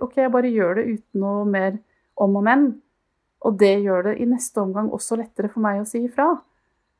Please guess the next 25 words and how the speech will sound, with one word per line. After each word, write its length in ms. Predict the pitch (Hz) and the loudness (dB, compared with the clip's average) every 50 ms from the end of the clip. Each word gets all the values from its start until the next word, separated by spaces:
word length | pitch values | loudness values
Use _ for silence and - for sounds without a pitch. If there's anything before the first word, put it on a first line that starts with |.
| _ _ _ _ _ _ _ _ _ _ _ _ _ _ - | _ _ _ _ _ _ _ _ _ _ _ _ _ _ -6
Eh, 140 | - 220 220 - | -4 -4 -2 0
mens 220 | 240 214 220 220 | 0 -2 0 0
noen 280 | - 262 247 214 208 240 | 0 0 2 0 0 -2
skal 340 | 240 - - 202 190 202 226 247 240 | -4 -2 0 0 2 2 0 0 0
lage 380 | 254 240 208 170 165 - 226 220 | 0 0 0 0 -2 -6 -8 -6
så 360 | - - 185 185 208 226 - - _ _ _ _ _ _ _ _ _ _ _ - | -6 -4 -2 -2 -2 -2 -4 -8 _ _ _ _ _ _ _ _ _ _ _ -4
forbaska 600 | - 254 - - - 151 - - - - - 240 | -2 -2 -2 -4 -8 -10 -8 -10 -8 -6 -2 -2
mye 240 | 240 240 202 185 208 214 | 0 0 -2 -2 -4 -6
styr 380 | - - - - 190 208 240 240 | -8 -10 -12 -10 -6 -4 -4 -4
ut 320 | - - 202 196 - - - | -4 -6 -6 -6 -6 -4 -2
av 140 | 208 208 - | -4 -2 -2
ting, 140 | 233 226 226 | -2 -2 -2
og 80 | 220 220 | -2 -4
så 80 | - | -6
skjønn-, 380 | 240 - - - 214 190 185 190 | -8 -8 -4 -4 -2 -2 -2 -4
så 160 | - - 254 247 254 | -2 0 -2 0 0
kan 160 | - 254 247 | -2 -2 0
jeg, 160 | 226 214 208 - - | 0 0 -2 -2 -2
«Ja, 60 | 190 180 | -2 0
men 160 | 190 190 190 | 0 0 0
du, 140 | 190 208 185 190 - - - - _ | 0 -2 -4 -6 -10 -18 -20 -18 _
du 80 | - 190 | -4 -2
må 80 | 208 226 220 | 0 0 0
skjønne 380 | - - 240 220 202 180 180 185 | 0 2 2 2 2 2 -2 -4
at 80 | 185 | -4